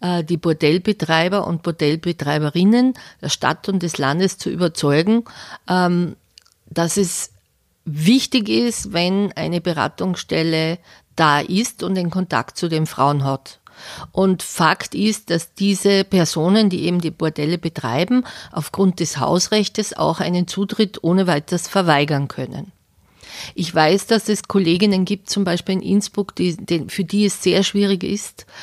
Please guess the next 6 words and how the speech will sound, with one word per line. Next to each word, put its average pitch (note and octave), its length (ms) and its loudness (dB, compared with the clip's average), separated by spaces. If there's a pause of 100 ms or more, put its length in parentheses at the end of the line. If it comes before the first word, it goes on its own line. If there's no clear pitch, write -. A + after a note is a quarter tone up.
(300)
überhaupt G3 380 2
in F#3 140 0
die F#3 80 0
Bordelle E3 440 0
hineinzukommen. G3 1080 0 (520)
Aber, G3+ 500 0